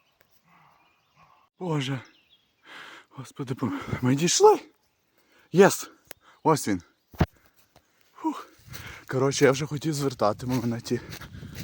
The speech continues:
е, якісь незрозумілі собаки рости, от. Майже розлякали. Але... Ми добралися. Вітаю. Так, включаємо світло.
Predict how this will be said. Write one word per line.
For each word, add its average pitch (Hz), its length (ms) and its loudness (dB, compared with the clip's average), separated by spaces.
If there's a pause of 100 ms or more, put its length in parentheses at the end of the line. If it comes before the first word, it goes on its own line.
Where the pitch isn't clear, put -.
(680)
е, 101 140 -8
якісь 110 420 -10 (540)
незрозумілі 117 680 -2
собаки 127 520 -2 (920)
рости, 135 340 -2
от. 120 360 -6 (720)
Майже 127 280 -2
розлякали. 120 600 -6 (840)
Але... 113 320 -4 (840)
Ми 117 120 -6
добралися. 104 540 -6 (680)
Вітаю. 98 240 -2 (800)
Так, 92 120 -8
включаємо 110 460 -6 (960)
світло. 110 400 -6